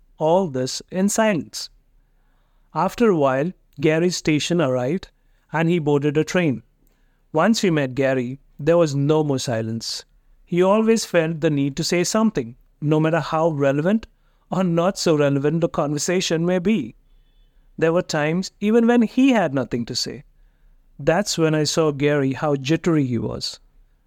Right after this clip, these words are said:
and how his body language changed. He was silent in our company for those moments. There was a constant need for Gary to speak up because the silence would make him uncomfortable.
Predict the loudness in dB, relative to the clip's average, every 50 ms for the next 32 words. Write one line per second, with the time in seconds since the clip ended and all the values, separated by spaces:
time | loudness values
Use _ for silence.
0 | _ _ -4 -2 -2 0 2 0 0 0 -2 -4 -2 0 0 2 2 2 0 0
1 | 0 0 -2 -2 -2 -4 -4 -4 -2 0 0 0 -2 -4 -6 -10 -16 -18 _ _
2 | _ _ _ _ _ -20 _ _ _ _ _ _ _ _ _ _ _ _ _ -2
3 | -2 0 2 4 4 4 2 2 -2 -4 -10 _ _ -20 _ _ _ _ _ _
4 | -8 -6 -4 0 2 2 2 2 2 0 0 0 -2 -6 -8 _ 0 0 0 0
5 | -2 0 0 0 0 0 -2 -2 -2 -2 -4 -2 -4 -2 -2 -2 -4 -2 -2 -2
6 | 0 0 -2 -4 -6 -8 -10 -12 -14 -16 -18 _ _ _ _ _ _ _ _ _
7 | _ _ _ _ _ _ _ _ _ 0 0 2 2 2 0 -2 -6 _ 0 2
8 | 4 4 2 2 2 2 2 2 2 2 0 0 -2 -2 -2 -4 -2 -2 -2 -2
9 | -2 -2 -2 -2 -4 -4 -4 -2 -2 -2 0 0 -2 -2 -2 -4 _ _ _ _
10 | _ -10 -4 0 0 0 0 -2 -6 -4 -2 -2 0 0 0 0 0 -2 -4 -4
11 | -4 -2 0 0 0 0 0 0 0 2 2 0 0 -2 -2 -2 -4 -4 -6 -8
12 | -8 -8 -8 -12 -12